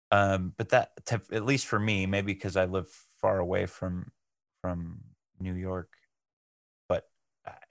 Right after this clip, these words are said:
it didn't feel like it was gonna just keep happening. But with anthrax, it does seem like when you look back at the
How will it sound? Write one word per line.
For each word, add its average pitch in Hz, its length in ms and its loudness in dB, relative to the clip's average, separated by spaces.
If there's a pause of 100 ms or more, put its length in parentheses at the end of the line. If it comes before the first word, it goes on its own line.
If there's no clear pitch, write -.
(360)
it 101 160 -2
didn't 117 320 0 (720)
feel 107 460 2
like 92 280 2
it - 100 -10
was 90 160 -8
gonna 90 260 -2
just 80 260 -10
keep - 200 -10
happening. 92 520 0 (360)
But 98 80 -2
with 104 180 0
anthrax, 120 600 4
it - 120 -8
does 113 260 4
seem 104 440 -2
like 95 320 0
when 95 140 0
you 92 100 0
look 92 220 -2
back 98 280 2
at - 100 -6
the - 80 -20